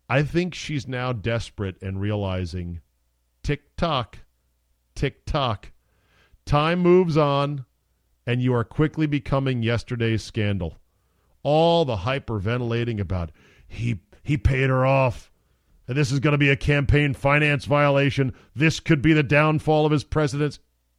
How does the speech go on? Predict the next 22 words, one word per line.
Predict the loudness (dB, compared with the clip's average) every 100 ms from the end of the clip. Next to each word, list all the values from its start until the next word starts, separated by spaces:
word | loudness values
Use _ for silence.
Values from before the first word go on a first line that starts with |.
| -18
N-, | -18 -12
we're | -6
on | -6 -6
to |
something | -8 -10 -8
else. | -10 -10 -8
We're | -6
on | -6
to |
Kavanaugh. | -6 -4 -4 -4 -4 -6 -8 -20 -20 _ -6
There'll | 0 0
be | 2 0
a |
new | 2 2 4
outrage, | 2 0 -6 -6 -8 -12 -4
a | -2
new | 0 0 0
scandal | -4 -6 -4 -4 -6 -12 _ _ -12
to | -10
come. | -4 -4 -4 -12 _ _ _ _ _ _
Stormy | -8 0 2 2
Daniels, | 2 2 0 -2 -4 -16